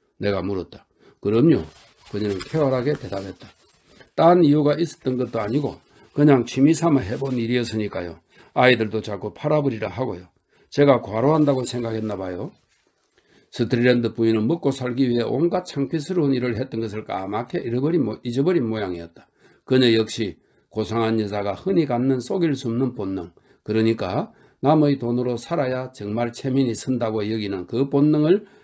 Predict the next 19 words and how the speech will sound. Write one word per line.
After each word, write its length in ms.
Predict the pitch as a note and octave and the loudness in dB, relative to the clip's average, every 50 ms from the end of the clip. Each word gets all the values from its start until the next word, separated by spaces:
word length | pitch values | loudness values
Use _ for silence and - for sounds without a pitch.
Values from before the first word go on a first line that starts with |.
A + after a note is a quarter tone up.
| _ _ | _ _
가지고 420 | - C3 C3 A#2+ A2+ A#2 G#2+ G#2+ | -4 -2 -2 0 0 -2 -4 -4
있음을 420 | G#2+ G2+ - - A2 A#2 D3 F3 - - - _ - | -6 -8 -8 -6 -4 -2 -2 -2 -4 -8 -16 _ -14
알 160 | E2 E2 D#2 | -12 -12 -12
수 120 | - - F2+ | -10 -10 -12
있었다. 380 | D#2 - - _ _ - _ _ _ _ _ _ _ _ _ _ _ _ _ _ _ _ _ _ _ _ _ _ _ _ _ _ _ _ _ _ - - _ - - - - _ | -12 -12 -14 _ _ -20 _ _ _ _ _ _ _ _ _ _ _ _ _ _ _ _ _ _ _ _ _ _ _ _ _ _ _ _ _ _ -20 -20 _ -20 -20 -20 -8 _
아이들이 420 | - C3+ D3 C#3+ C3+ B2 A#2 A2+ | 4 6 8 8 8 6 2 0
지금 300 | A2+ A#2 A#2 A2+ A2 A#2+ | -2 -2 0 0 2 2
여기 160 | C#3 D3 C3 A#2+ | 2 2 2 2
와 160 | A2 G#2 G2 | 0 0 0
있어요. 400 | G2+ A#2 G#2 - - F2+ D2 D#2+ - _ _ _ | -2 -6 -8 -8 -8 -10 -12 -14 -18 _ _ _
그녀가 360 | - G#2 F#2+ F#2 F2 E2+ D#2 | -12 -10 -8 -8 -8 -8 -10
말했다. 440 | D2+ F2+ E2+ D#2 - - - - _ _ _ _ _ _ _ _ _ _ - | -10 -14 -16 -18 -18 -20 -20 -20 _ _ _ _ _ _ _ _ _ _ 2
저희들 460 | - D3 C#3+ C3+ C3 B2 A#2+ A2+ A2+ | 6 6 8 8 6 4 2 0 0
아버지 320 | A2+ A#2 C3+ C#3 B2+ B2 | 0 0 0 0 0 0
이야기를 520 | A#2 G#2+ A2 A2+ A#2 A#2 A2+ A2 G#2 G2+ - | -2 0 2 2 2 2 0 -2 -4 -4 -4
듣고 240 | C#3 C3+ C3+ C3+ B2 | -6 -6 -4 -6 -6
싶어 240 | A#2+ A#2+ - A2+ | -8 -10 -12 -12
할 160 | G2 G2+ G#2 G#2+ | -10 -10 -8 -6
거예요. 400 | - A#2+ A2 G2+ F#2 E2+ E2 | -4 -2 -2 -2 -4 -8 -12